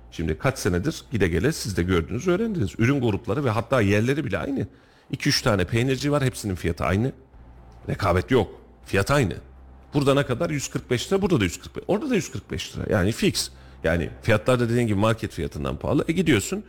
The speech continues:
üç tane mal alıyorsun, dönüyorsun yeniden. Sebep? Sen bana hani niteliğini koy. Mesela bu kadar organizasyonda başarılıyız ya. Hani mantığımız bu ya.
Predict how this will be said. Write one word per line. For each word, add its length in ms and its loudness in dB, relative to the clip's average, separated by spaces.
üç 160 -2
tane 220 2
mal 160 4
alıyorsun, 500 -2
dönüyorsun 420 -2
yeniden. 240 -6
Sebep? 320 -2
Sen 240 4
bana 340 4
hani 220 2
niteliğini 500 2
koy. 180 -2
Mesela 500 2
bu 60 -6
kadar 240 2
organizasyonda 840 0
başarılıyız 600 0
ya. 180 -8
Hani 140 -6
mantığımız 560 0
bu 60 4
ya. 140 2